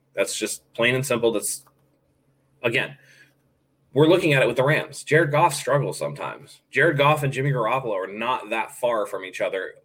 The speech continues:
besides the fact that Jared Goff stays healthy. Their play is very middling. They're hot and cold, streaky players. Sure, they're gonna have games where they look really, really good, but they're gonna have games where they look really bad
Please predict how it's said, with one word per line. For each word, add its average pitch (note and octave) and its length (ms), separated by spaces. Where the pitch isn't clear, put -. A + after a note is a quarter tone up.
besides A2+ 340
the G2+ 60
fact A2 220
that F#2 100
Jared G#2 180
Goff F#2+ 180
stays E2+ 220
healthy. F2+ 400
Their C3+ 160
play A#2+ 280
is A#2 140
very G#2 220
middling. G2 560
They're G#2 140
hot G#2+ 220
and A#2+ 80
cold, A#2 300
streaky G2 400
players. G2 540
Sure, D3+ 360
they're A#2+ 140
gonna B2+ 140
have A#2 220
games A#2+ 220
where A#2+ 100
they A#2+ 120
look G2+ 180
really, A#2+ 400
really A#2+ 240
good, A2+ 400
but A2 80
they're A2+ 100
gonna A2 140
have A2 220
games G#2+ 260
where G#2 60
they G#2+ 120
look G2+ 180
really G#2+ 360
bad G2 360